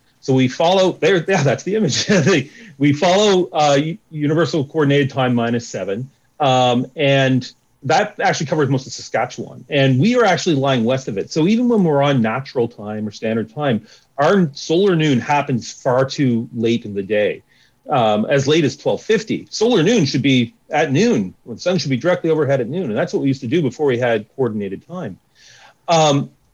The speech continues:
and so we're already getting later sunsets than we should. So we're almost on daylight time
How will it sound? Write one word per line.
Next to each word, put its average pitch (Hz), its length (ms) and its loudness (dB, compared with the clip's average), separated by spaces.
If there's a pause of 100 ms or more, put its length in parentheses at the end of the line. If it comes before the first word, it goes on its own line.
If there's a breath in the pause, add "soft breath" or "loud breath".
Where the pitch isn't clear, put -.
(220)
and 185 180 4
so 202 200 2
we're 233 240 4
already 185 400 2
getting 131 300 0
later 117 220 0
sunsets 110 440 -8
than 101 120 -8
we 87 80 -10
should. - 360 -12 (360)
So 156 200 2
we're 190 220 4
almost 220 420 2
on 151 220 0
daylight 131 380 2
time 101 400 -8